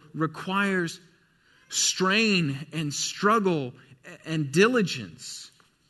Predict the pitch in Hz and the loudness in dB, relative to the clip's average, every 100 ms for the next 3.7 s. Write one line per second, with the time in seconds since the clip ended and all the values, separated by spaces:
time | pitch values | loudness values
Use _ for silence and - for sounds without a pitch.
0 | _ _ _ _ - 175 226 226 202 190 | _ _ _ _ -4 0 2 2 0 -2
1 | 175 196 208 - 135 98 - - _ _ | 4 4 4 0 -8 -10 -14 -20 _ _
2 | _ _ _ 160 175 - 202 190 - 294 | _ _ _ -8 -8 -4 -4 -2 0 2
3 | 262 208 - 208 175 107 | 2 0 0 0 0 -4